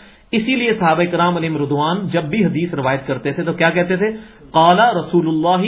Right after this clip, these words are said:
صلی اللہ علیہ وسلم۔" تابعین، تبع تابعین، محدثین، تمام حدیث کی کتابوں میں نبی صلی اللہ علیہ وسلم کے ساتھ یہ مختصر درود لکھا جاتا ہے، صلی اللہ علیہ وسلم۔ لہذا یہ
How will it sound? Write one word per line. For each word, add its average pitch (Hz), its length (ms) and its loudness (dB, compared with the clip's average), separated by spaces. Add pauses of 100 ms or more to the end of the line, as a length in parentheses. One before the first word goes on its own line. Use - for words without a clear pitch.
(540)
صلی 180 200 4
اللہ 160 520 0
علیہ 151 280 -2
وسلم۔" 165 480 -2
تابعین، 151 460 0
تبع 156 200 0
تابعین، 151 520 0
محدثین، 147 580 0
تمام 175 720 0
حدیث 185 320 -2
کی 190 100 -6
کتابوں 156 380 2
میں 147 120 -2
نبی 147 220 -2
صلی 156 220 -2
اللہ 147 180 0
علیہ 143 200 -4
وسلم 143 280 -4
کے 143 80 -6
ساتھ 139 260 -2 (340)
یہ 156 120 2
مختصر 160 500 0
درود 147 300 0
لکھا 147 220 -2
جاتا 139 240 -2
ہے، 160 40 -2 (100)
صلی 147 180 -2
اللہ 135 420 -2
علیہ 131 240 -6
وسلم۔ 160 420 -2 (340)
لہذا 143 340 2
یہ 170 200 2